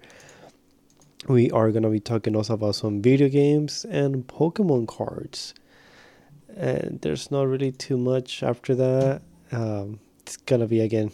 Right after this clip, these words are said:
short podcast, you know. When I'm by myself, it's usually around twenty minutes to thirty minutes. Somet-, I think the most I've <laughs> done by myself was almost an hour. Uh, yeah, I was, like, dying afterwards. I was, like, just talking back to back to back nonstop.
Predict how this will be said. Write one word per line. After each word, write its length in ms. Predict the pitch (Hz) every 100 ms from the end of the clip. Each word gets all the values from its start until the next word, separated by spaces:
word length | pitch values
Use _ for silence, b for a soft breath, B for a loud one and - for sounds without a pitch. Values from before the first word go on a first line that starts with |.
| -
short 560 | - 131 113 107 -
podcast, 600 | - 113 107 - 113 110 -
you 60 |
know. 240 | 113 113 113
When 160 | 110
I'm 120 | 113
by 120 | 120 123
myself, 640 | 127 120 127 123 123 117
it's 120 | -
usually 320 | 120 - 123
around 300 | 113 107 104
twenty 300 | - 123 113
minutes 460 | 113 117 117 113 -
to 120 | -
thirty 300 | 104 110 110
minutes. 640 | 113 117 123 123 - - - b b b b b b b -
Somet-, 460 | - 170 139 -
I 60 | 127
think 240 | - 175
the 100 | 185
most 320 | 139 117 131 156
I've 100 | 123
<laughs> 80 | -
done 120 | 127
by 100 | 123
myself 380 | 117 104 - 113
was 200 | 110 -
almost 300 | 107 110 -
an 160 | 98
hour. 460 | 95 95 110 123 123 _ _ _ -
Uh, 220 | 110 101 95 _
yeah, 320 | 110 107 98 87
I 80 | 101
was, 240 | 107 104
like, 220 | 101 90 - -
dying 360 | 98 98 101
afterwards. 480 | 95 95 - 98 95
I 60 | 98
was, 80 | 95
like, 200 | 92 -
just 320 | - - -
talking 460 | - 104 98 104
back 320 | 101 104 98 -
to 120 | 104
back 280 | - 113 -
to 100 | 117
back 340 | 107 107 -
nonstop. 600 | 110 104 - - 110 117